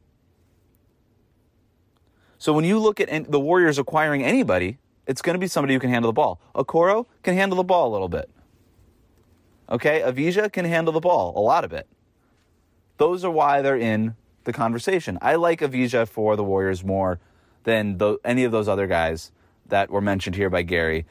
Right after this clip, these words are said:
but it's also why I go back to a LaMelo Ball, why I go back to Tyrese Halliburton, wh-, and, and, and those sort of, and even an Anthony Edwards, these guys who had demonstrated the ability to run offense, to handle the ball, to make plays.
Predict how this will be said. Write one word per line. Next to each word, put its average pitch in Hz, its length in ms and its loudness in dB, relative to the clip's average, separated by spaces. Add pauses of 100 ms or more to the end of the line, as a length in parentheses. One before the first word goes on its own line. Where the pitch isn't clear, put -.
(140)
but 110 100 -2
it's 120 100 -2
also 139 240 0
why 131 200 2
I - 20 -2
go 117 180 -2
back 101 280 0
to 104 100 -4
a 98 60 0
LaMelo 95 440 0
Ball, 80 300 -4 (220)
why 107 180 2
I 113 40 -2
go 107 120 -2
back 104 160 0
to 101 80 -4
Tyrese 92 440 -2
Halliburton, 85 600 -4 (300)
wh-, 104 160 -2
and, 101 240 0
and, 98 320 -2
and 101 200 -2
those 104 200 0
sort 107 220 0
of, - 40 -2
and 101 220 -2
even 156 200 0
an 160 120 2
Anthony 127 340 0
Edwards, 95 400 0
these 120 160 0
guys 131 380 0
who 120 160 0
had 107 180 0
demonstrated 117 720 0
the 107 80 2
ability 98 500 0 (400)
to 117 160 -2
run 110 220 2
offense, 104 420 0
to 98 80 -2
handle 107 260 0
the 104 80 -2
ball, 92 420 0 (460)
to - 120 -4
make 104 240 0
plays. 87 520 -2